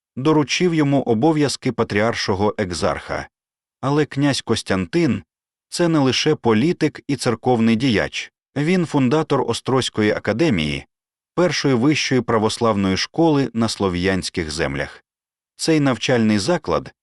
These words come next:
став осередком просвіти, де виросли нові покоління богословів, перекладачів і проповідників.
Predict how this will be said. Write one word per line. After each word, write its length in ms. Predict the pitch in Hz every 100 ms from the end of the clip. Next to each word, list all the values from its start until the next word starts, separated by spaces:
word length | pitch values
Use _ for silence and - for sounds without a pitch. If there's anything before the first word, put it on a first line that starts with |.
| _ -
став 400 | - 175 175 156
осередком 600 | 135 - 123 143 - 117
просвіти, 720 | 107 101 - 170 170 76 65 - _ _ _ -
де 180 | 127 147
виросли 520 | 151 165 147 - 131
нові 280 | 120 117 151
покоління 640 | 120 - 104 123 120 107
богословів, 800 | 95 90 90 - 165 117 76 76 _ _ _ _
перекладачів 960 | 143 143 - 117 98 92 - 170 170 135 _ -
і 100 | 156
проповідників. 920 | 147 123 139 147 110 78 - 76 65